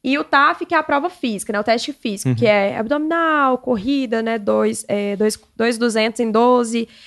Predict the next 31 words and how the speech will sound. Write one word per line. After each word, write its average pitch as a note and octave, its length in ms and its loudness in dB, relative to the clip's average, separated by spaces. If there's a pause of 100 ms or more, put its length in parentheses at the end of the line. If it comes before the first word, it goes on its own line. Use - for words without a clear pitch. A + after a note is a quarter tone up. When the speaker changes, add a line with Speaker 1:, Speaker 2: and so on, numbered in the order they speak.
(160)
Speaker 1:
natação, B3 1040 2 (280)
é... G3 800 4 (760)
não G#3+ 120 -4
tô G#3+ 100 -4
lembrando A3+ 320 -2
agora, G#3 380 0
a - 20 -2
barra G#3 340 -2
também. B3+ 340 -4 (880)
E A#3+ 140 2
aí, C#4+ 460 2 (1040)
é, G#3+ 300 4
na A3 180 4
época A3 220 2
eu B3+ 40 2
comecei A3+ 360 0
o - 20 0
Instagram G#3+ 580 2
antes C4 460 2
do C4 140 2
taf, G#3+ 440 0 (580)
e E4 80 0
aí, A#4+ 340 6
tipo, G#4+ 200 0
as C4+ 100 2
pessoas - 240 -12
começaram C4+ 300 -4
a B3+ 40 -6
seguir C#4 680 -2
e C4+ 60 -2
tal, A#3+ 500 0